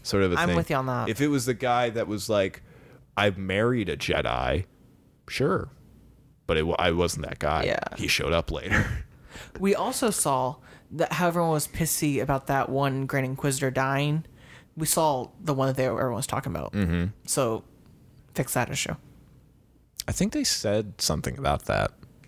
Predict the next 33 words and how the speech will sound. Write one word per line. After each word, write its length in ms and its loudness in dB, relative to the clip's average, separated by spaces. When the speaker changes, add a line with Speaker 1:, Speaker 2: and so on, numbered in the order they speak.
Speaker 1:
They 100 -2
were 80 2
Speaker 2:
Oh. 60 2
Speaker 1:
like, 180 0
"We 240 2
wouldn't 380 0
mess 260 0
up 200 0
the 60 0
lore 460 2
or 60 2
something." 580 0
So 220 0
Speaker 2:
Oh. 40 4
Speaker 1:
it's 220 -2
the 140 2
idea 260 2
of, 80 -2
like, 260 -2
I 80 2
don't, 280 -2
I 60 -4
guess 260 0
he's 180 -2
not 300 0
dead. 300 0
Speaker 2:
Okay. 360 0
Speaker 1:
I 120 4
don't 160 2
know. 160 0
I 80 4
don't 220 0
care. 280 -2